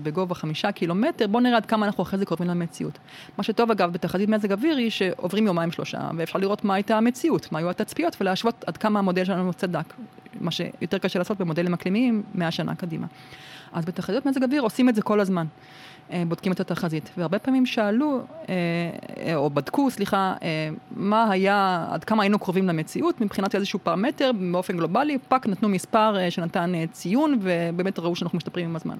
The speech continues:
מה שהבינו עם הזמן זה שלפעמים יש אירוע מאוד משמעותי, והרבה מאוד מודלים מפשלים, ולא נותנים תחזית טובה. מה שנקרא בשפה שלנו ה-forecast bust. אה, פספוס מאוד רציני. אה,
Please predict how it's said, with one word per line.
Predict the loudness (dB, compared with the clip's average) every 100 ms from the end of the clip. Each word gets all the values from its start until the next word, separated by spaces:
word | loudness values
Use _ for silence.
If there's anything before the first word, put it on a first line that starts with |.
| -14 -20 -20 -20 -20 -20 -20 -12 -4
מה | -2
שהבינו | 0 2 4 4
עם | 4
הזמן | 4 2 4 4 4
זה | 2
שלפעמים | 0 0 0 0 0 -2 -4 -8 -20 -20 -20 -20 -8
יש | -2 0 0 -2
אירוע | -2 0 2
מאוד | 4 2
משמעותי, | 0 -2 -4 -2 -2 -4 -16 -20 -20 -20 -16 -10
והרבה | -6 0 2 2 0 -2 -2 -2 0 2
מאוד | 4
מודלים | 4 4 4 4
מפשלים, | 2 -2 0 0 -2 -16 -20 -16 -8 -2
ולא | 0
נותנים | 2 2
תחזית | 0 0 0 0
טובה. | -2 -2 -4 -18 -20 -20 -8
מה | -4
שנקרא | -2 -2 0 0 2 2 2
בשפה | 0 -2 0 0
שלנו | 2 0
ה-forecast | 2 0 0 -2 0
bust. | 0 -2 -12 -20 -20 -20 -20 -20 -16 -6
אה, | -4 -2
פספוס | -4 -2 0 2
מאוד | 2 2
רציני. | 0 0 -2 -6 -16 -20 -20 -16 -4
אה, | -2 0